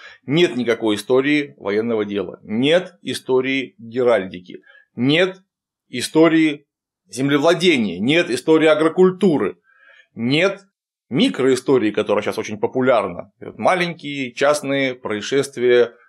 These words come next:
страсти, болезни, чаяния – отдельных людей на историческом поле.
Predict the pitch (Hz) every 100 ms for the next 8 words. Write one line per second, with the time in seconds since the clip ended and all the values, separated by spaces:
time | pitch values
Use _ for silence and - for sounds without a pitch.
0 | _ - 117 123 139 - 127 123 110 107
1 | 117 139 123 127 127 117 110 - 135 139
2 | 127 127 123 117 - _ _ _ _ _
3 | _ 117 123 143 120 117 117 123 175 165
4 | 131 120 110 113 110 113 - - 208 -
5 | -